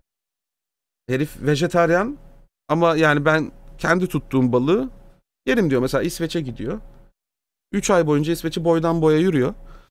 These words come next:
"Acıktım." diyor, "Atarım." diyor, "Bir tane olta.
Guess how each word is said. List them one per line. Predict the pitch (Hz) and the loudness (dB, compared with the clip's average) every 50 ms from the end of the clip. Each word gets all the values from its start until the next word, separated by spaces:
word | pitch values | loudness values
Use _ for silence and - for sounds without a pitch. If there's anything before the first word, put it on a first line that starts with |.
| - - - - - - - - - - _ - | -12 -12 -12 -14 -16 -20 -20 -20 -20 -10 _ 0
"Acıktım." | 214 233 196 214 - - - 135 123 113 | 2 2 2 0 -4 -2 -2 -2 0 2
diyor, | 135 180 - | 0 0 0
"Atarım." | - 262 - 254 214 185 156 135 | -2 -2 0 0 0 2 2 2
diyor, | 135 123 | 0 -2
"Bir | 113 | -2
tane | - - 123 120 117 | -2 -4 -2 -2 -2
olta. | 107 104 95 - - 175 226 269 | -2 -4 -4 -4 -4 -4 -4 -6